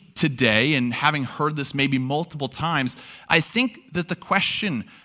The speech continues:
that needs to be asked, um, and if you haven't asked this question to yourself already, is, are you with us on this? Are you with us? I hope that this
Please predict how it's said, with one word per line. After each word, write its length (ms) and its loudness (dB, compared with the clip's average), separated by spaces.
that 180 2
needs 420 0
to 100 -2
be 140 0
asked, 540 -4
um, 480 2
and 260 0
if 160 -2
you 80 0
haven't 540 0
asked 280 -2
this 160 -8
question 580 -4
to 140 -6
yourself 460 -4
already, 420 -2
is, 240 -8
are 120 0
you 160 -2
with 220 -4
us 200 -10
on 220 -14
this? 300 -16
Are 100 -4
you 160 -4
with 220 -4
us? 380 -16
I 120 4
hope 500 -2
that 380 0
this 580 -6